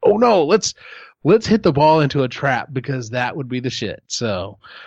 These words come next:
um, yeah, that was, that was my idea for doing a Ghostbusters, uh,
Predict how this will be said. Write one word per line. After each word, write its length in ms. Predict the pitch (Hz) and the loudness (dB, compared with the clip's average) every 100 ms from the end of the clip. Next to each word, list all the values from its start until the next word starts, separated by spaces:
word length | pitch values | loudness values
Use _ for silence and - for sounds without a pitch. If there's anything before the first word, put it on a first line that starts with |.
| - - | -12 -2
um, 640 | 139 127 113 107 90 80 _ _ _ _ - | 2 2 2 0 -4 -10 _ _ _ _ -2
yeah, 180 | 135 | 0
that 140 | 123 139 | 2 0
was, 140 | 143 | -2
that 140 | 139 139 | -2 -2
was 120 | 139 | 0
my 160 | 139 127 | 0 0
idea 200 | 123 120 | 0 -2
for 160 | 123 | -2
doing 200 | 117 117 | -2 -2
a 40 | 110 | -2
Ghostbusters, 640 | 110 104 101 - 98 - - - | -4 -6 -8 -10 -10 -12 -16 -8
uh, 480 | 107 101 92 87 | -4 -4 -4 -6